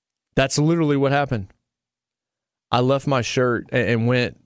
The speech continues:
and made sure I was nowhere close to anything that was going on because I was so starstruck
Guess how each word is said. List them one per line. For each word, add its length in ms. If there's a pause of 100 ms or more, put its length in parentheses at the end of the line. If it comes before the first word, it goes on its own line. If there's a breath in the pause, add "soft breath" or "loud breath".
and 200
made 220
sure 220
I 40
was 200
nowhere 500
close 640 (1500)
to 120
anything 460
that 100
was 140
going 260
on 320 (1080)
because 280
I 60
was 120
so 160
starstruck 960